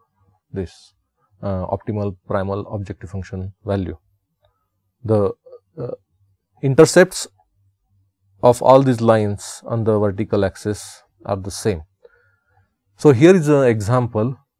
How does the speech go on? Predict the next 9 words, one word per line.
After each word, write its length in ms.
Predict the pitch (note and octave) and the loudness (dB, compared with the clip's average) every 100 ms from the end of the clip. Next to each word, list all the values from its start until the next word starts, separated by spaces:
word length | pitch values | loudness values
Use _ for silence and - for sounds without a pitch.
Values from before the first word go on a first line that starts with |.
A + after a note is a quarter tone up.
| _ _ _ | _ _ _
where, 300 | G2+ G#2 C3 - _ _ _ _ _ _ _ _ - | -6 -2 -2 -4 _ _ _ _ _ _ _ _ -14
uh, 380 | G2+ F#2+ F#2+ F#2+ - _ _ _ _ _ | -10 -8 -8 -10 -16 _ _ _ _ _
there 160 | A#2 A2 | -4 -2
exists 400 | A2 - D3 C#3 | -2 -4 -10 -6
infinitely 720 | A2+ - B2+ C3 C3+ C#3+ D3 - _ _ | -8 -4 -4 -4 -4 -6 -8 -14 _ _
many 440 | D#3+ A2+ A#2 B2 D#3 - - | -10 -6 -4 -6 -8 -14 -8
possibilities 640 | A2 A#2+ A2 G2+ G#2 F#2+ | -8 -6 -6 -6 -8 -6
of 200 | G2 - | -8 -8
lambda 500 | G2+ F#2 F#2+ G#2+ C#3 | -8 -8 -4 -6 -6